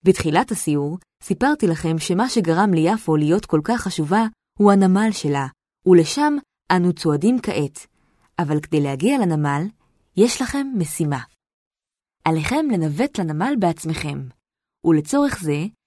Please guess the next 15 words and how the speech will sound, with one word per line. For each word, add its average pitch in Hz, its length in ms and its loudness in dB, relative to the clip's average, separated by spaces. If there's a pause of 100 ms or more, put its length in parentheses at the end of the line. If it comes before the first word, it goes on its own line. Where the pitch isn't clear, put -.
(120)
מצורפות 185 560 0
כאן 311 260 -2
תמונות 175 360 -2
של 185 160 -4
מקומות 156 600 -4
בדרך 165 440 0
לנמל. 156 380 -2 (680)
מצאו 311 380 2
ועקבו 226 380 0
אחר 214 140 -2
המקומות 214 580 -2
המצולמים 175 600 0
לפי 185 300 -2
סדר 185 320 0
התצלומים, 151 680 -4